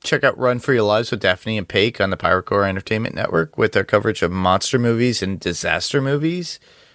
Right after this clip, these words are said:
Right now, they're gonna be covering a top twenty-five of <laughs> their monster movies, so check that out if you can. Leave, uh, a thought or an opinion of their podcast if you've listened to them,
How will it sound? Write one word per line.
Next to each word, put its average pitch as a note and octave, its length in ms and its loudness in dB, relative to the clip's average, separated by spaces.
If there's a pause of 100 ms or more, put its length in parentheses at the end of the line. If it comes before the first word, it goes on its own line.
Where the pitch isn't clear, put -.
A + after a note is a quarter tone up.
(140)
Right B2+ 160 0
now, C3 180 2
they're B2 200 2
gonna A#2 240 -2
be G#2 100 -4
covering G#2+ 440 -2
a G2+ 320 0
top - 380 0 (100)
twenty-five G#2+ 1200 -2 (120)
of G#2 360 -2
<laughs> - 0 -
their C#3+ 380 -2 (340)
monster A2+ 460 -2
movies, C#3 400 -2
so G#2+ 240 2
check - 280 0
that G2+ 160 2
out A#2 240 2
if - 140 -14
you - 40 -20
can. B2 380 -2 (580)
Leave, A2+ 720 0
uh, F#2 360 2
a E2 120 -2
thought G#2+ 360 2
or G2+ 180 4
an G2+ 80 0
opinion G#2 500 -2
of G2 500 2 (520)
their G2 160 0
podcast G2 640 0
if F#2+ 140 -8
you've G2 200 -6
listened G2+ 420 -2
to C3 100 -16
them, D3 280 -2